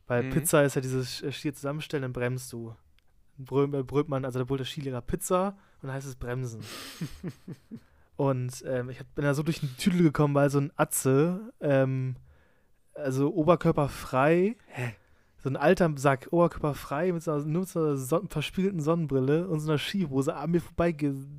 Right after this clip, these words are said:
Speaker 1: gerast ist, in einem Affenzahn, dass ich da umgekippt bin und dann halt so eine Abhang runtergerollt ist, so langsam geschlittert bin, weil ich halt das nicht mehr gerafft hab, was jetzt Pizza und Pommes war und wie ich jetzt
Speaker 2: <laughs>
Speaker 1: bremse.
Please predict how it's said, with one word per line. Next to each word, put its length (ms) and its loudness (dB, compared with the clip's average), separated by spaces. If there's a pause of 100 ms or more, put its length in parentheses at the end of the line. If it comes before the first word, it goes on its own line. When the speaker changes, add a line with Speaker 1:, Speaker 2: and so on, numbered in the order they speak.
(840)
Speaker 1:
gerast 840 2
ist, 420 -2 (440)
in 60 -2
einem 120 0
Affenzahn, 880 2 (440)
dass 80 0
ich 60 -2
da 80 6
umgekippt 500 2
bin 100 8
und 60 6
dann 120 6
halt 120 2
so 80 -4
eine 180 -4
Abhang 300 4
runtergerollt 1600 0
ist, 220 -6
so 80 -6
langsam 260 0
geschlittert 440 -2
bin, 180 -2
weil 100 4
ich 60 -4
halt 100 -4
das 140 -4
nicht 160 -2
mehr 80 -2
gerafft 260 -4
hab, 100 -6
was 100 -2
jetzt 140 -6
Pizza 240 0
und 100 0
Pommes 360 -2
war 300 2 (240)
und 320 8
wie 80 6
ich 60 2
jetzt 260 6
Speaker 2:
<laughs> 0 -
Speaker 1:
bremse. 560 4